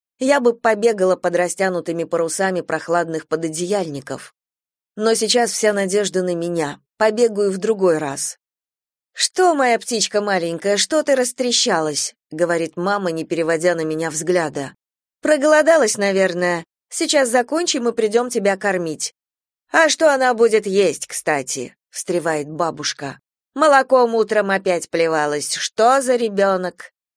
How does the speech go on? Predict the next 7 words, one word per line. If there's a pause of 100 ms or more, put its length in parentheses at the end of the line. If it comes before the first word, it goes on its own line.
(360)
Помощи
от
этих
непонятливых
женщин
не
дождешься.